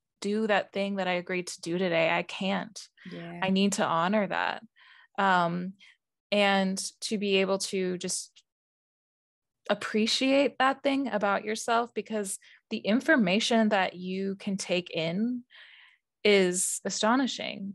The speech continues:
Speaker 1: In, in your body, you can have all of this information about what's going on.
Speaker 2: Mm.
Speaker 1: Um, what's at the core here? What's the, what's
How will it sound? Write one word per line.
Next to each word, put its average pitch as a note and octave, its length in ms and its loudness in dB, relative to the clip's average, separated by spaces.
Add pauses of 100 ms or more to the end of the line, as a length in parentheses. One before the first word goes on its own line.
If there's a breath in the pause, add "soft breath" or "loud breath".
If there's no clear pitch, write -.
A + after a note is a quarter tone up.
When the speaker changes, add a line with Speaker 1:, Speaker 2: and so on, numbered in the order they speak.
Speaker 1:
In, G3 260 2
in G3+ 120 2
your F#3+ 120 0
body, F#3+ 300 2
you F3+ 160 -4
can F3 180 -10
have G3 320 2
all F3 160 2
of F3 60 -4
this F3 160 -6
information F3+ 640 -6
about F3 320 -2
what's F#3 220 -2
going G3 300 0
on. F3+ 560 -2 (380 soft breath)
Speaker 2:
Mm. E3+ 200 -10
Speaker 1:
Um, F3 340 0
what's G#3 220 0
at A#3 120 0
the G#3 60 -2
core F#3+ 640 0 (140)
here? - 580 -6
What's A3 240 -4
the, A#3 300 2 (400 soft breath)
what's - 420 0